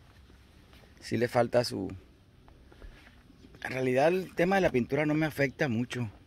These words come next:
O sea, para lo que la quiero está bien. Yo pienso que esta,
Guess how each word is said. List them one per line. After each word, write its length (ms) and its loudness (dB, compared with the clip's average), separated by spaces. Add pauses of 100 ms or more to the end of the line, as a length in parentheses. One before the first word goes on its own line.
(480)
O 60 -20
sea, 340 -8 (1080)
para 120 0
lo 100 0
que 120 0
la 100 2
quiero 320 0
está 240 -6
bien. 300 -6 (880)
Yo 140 -2
pienso 340 -2
que 400 0 (160)
esta, 960 2